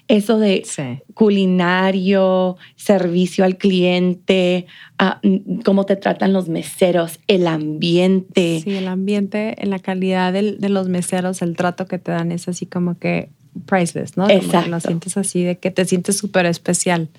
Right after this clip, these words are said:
Speaker 1: Exacto, exacto. Es, eh, eh, roll out the red carpet,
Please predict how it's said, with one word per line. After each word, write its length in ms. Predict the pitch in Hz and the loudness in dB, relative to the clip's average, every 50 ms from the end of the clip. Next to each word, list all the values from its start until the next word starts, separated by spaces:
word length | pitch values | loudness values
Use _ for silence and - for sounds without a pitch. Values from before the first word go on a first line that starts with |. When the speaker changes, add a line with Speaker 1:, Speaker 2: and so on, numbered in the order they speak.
| _ - | _ 4
Speaker 1:
Exacto, 640 | 202 196 202 - 254 302 - - _ - 190 - - | 4 4 6 4 2 2 0 -2 _ 0 0 2 2
exacto. 560 | 196 202 202 - 247 254 247 - - - - | 2 2 4 2 2 0 2 2 2 4 4
Es, 260 | - 190 185 180 185 - | 4 4 4 2 0 2
eh, 240 | - - - - - | 2 2 2 2 2
eh, 120 | - 190 202 | 2 2 4
roll 280 | 180 190 190 202 214 | 6 6 6 6 4
out 160 | 220 226 226 | 4 2 2
the 100 | 233 185 | 0 0
red 200 | 156 175 180 190 - | 2 2 0 0 -2
carpet, 580 | - - 202 202 202 - - 226 - - - | -2 0 0 0 0 2 0 0 0 0 -2